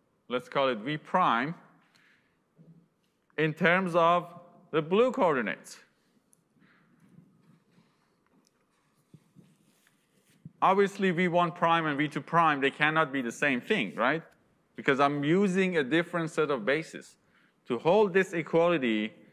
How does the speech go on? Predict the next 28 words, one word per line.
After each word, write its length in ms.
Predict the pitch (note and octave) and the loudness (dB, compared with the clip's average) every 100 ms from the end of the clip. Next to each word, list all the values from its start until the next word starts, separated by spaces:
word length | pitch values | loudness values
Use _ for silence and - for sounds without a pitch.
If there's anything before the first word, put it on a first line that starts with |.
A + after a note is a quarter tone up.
| - - _ _ _ _ _ _ - _ _ _ _ _ _ _ _ _ - _ - | -20 -20 _ _ _ _ _ _ -20 _ _ _ _ _ _ _ _ _ -20 _ -2
and 100 | D3+ | 2
I 120 | F3 | 4
know 140 | F3 G3+ | 4 2
it's 140 | F#3+ | 2
the 80 | E3 | -2
same 240 | F3 F#3+ | 0 2
vector, 380 | E3+ A3 - B2 | 2 0 2 0
right? 260 | B2 E3+ G#3 - _ _ | 2 0 -2 -10 _ _
The 100 | C#3 | -2
vector 840 | C#3 D3+ A#3 A#3 F#3+ F3 E3+ D#3+ - - - - _ - | 0 2 2 2 2 4 4 2 -2 -16 -20 -20 _ 0
is 240 | G3 F#3 | 2 2
the 100 | D#3+ | -2
same 460 | D3+ F#3 F3+ D3 C3+ | -2 0 2 0 -2
in 160 | D3 C#3 | -4 -2
the 100 | C#3 | -2
plane. 460 | - A3+ F3+ G#2 - _ - | 0 0 0 -2 -10 _ -2
I 80 | |
am 220 | C#3+ C#3 B2 | 0 -2 0
just 360 | F3 G3 - | 2 2 -2
changing 440 | - G3+ F#3+ G3 F3+ | -2 0 0 0 0
the 100 | E3+ | -2
frame 400 | - F#3 F3 D3+ | 0 0 2 2
that 140 | C#3 | 0
I'm 120 | C#3+ | 2
ob-, 220 | C#3+ C#3 - | 0 -2 -2
observing 680 | C#3+ B2+ B2 E3+ G3 E3+ C3 | -2 -2 0 2 2 0 0
that 160 | A#2 F#2+ | -2 -2
vector, 400 | G#2 - - | -6 -6 -14